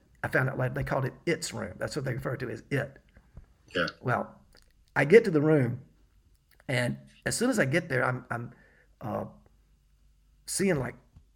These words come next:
Speaker 1: the lights are still on. It was like a, a, a flash. You know how you see, like, a, a, if you've been out in the sun all day long or something, you'll see, like, a, a sun, a star. What do they call it?
Speaker 2: Yeah,
Speaker 1: You know.
Speaker 2: phosphoring,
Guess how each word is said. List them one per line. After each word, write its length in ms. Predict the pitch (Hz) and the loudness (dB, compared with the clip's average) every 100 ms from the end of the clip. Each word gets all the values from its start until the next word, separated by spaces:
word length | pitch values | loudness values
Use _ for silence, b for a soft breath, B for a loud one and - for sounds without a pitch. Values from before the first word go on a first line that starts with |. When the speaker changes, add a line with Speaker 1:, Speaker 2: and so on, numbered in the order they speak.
| _ | _
Speaker 1:
the 120 | 147 113 | -8 -6
lights 300 | - 151 113 | -2 -2 -2
are 20 | |
still 220 | - 110 | -8 -6
on. 160 | 104 139 | -4 -4
It 20 | |
was 100 | 135 | -4
like 160 | 131 110 | -4 -6
a, 120 | 92 - _ _ _ - - 110 | -10 -14 _ _ _ -20 -18 -12
a, 180 | 117 120 - _ | -10 -12 -20 _
a 40 | - | -18
flash. 460 | - 139 127 117 | -6 -4 -2 -2
You 60 | 190 | 0
know 60 | 180 | 0
how 60 | |
you 60 | 143 | 0
see, 220 | 131 147 | -2 -4
like, 200 | 131 107 | -4 -6
a, 60 | 87 - | -12 -14
a, 100 | 104 - _ - - - _ _ | -16 -16 _ -20 -20 -20 _ _
if 120 | - 131 | -12 -6
you've 80 | |
been 80 | 127 | -2
out 60 | 139 | -2
in 60 | |
the 60 | 104 | -2
sun 240 | - 131 | -2 0
all 120 | 127 127 | 2 0
day 140 | 123 | -2
long 140 | 127 123 | -2 -4
or 40 | |
something, 180 | 120 123 | -4 -8
you'll 60 | 113 | -8
see, 120 | 127 | -8
like, 180 | 120 110 | -8 -8
a, 140 | 98 - | -10 -12
a 60 | - | -10
sun, 240 | - 120 113 - | -8 -6 -8 -10
a 60 | 123 | -10
star. 400 | - 117 120 117 | -4 -2 -2 -2
What 80 | |
do 60 | 123 | -6
they 80 | 110 | -6
call 240 | 117 110 | -6 -6
it? 160 | 107 - - - | -8 -12 0 8
Speaker 2:
Yeah, 160 | 147 - - 151 | 8 8 2 2
Speaker 1:
You 100 | 139 | 12
know. 80 | |
Speaker 2:
phosphoring, 440 | 101 - - 87 | 12 12 10 8